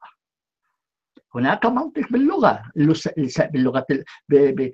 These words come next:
بعلم اللسانيات هناك منطق. فما تقوليش إنه ب-، وبعدين مو كل الك-، مو كل القرآن على نفس الوتيرة. هناك ما هو بليغ وما هو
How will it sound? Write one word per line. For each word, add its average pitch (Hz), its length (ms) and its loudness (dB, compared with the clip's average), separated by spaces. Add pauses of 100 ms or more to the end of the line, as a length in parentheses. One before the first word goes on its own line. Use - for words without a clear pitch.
(120)
بعلم 143 240 2
اللسانيات 139 760 0
هناك 285 260 0
منطق. 330 480 -8 (1300)
فما 135 200 -2
تقوليش 233 480 4
إنه 214 180 6
ب-، 185 200 0 (840)
وبعدين 170 480 2
مو 415 340 8
كل 427 280 6
الك-، - 280 -12
مو 254 480 4
كل 311 220 0
القرآن 233 520 -2
على 170 240 -2
نفس 214 300 -4
الوتيرة. 165 840 -2 (1200)
هناك 196 340 2
ما 175 140 4
هو 202 260 4
بليغ 175 400 0
وما 185 220 0
هو 202 300 0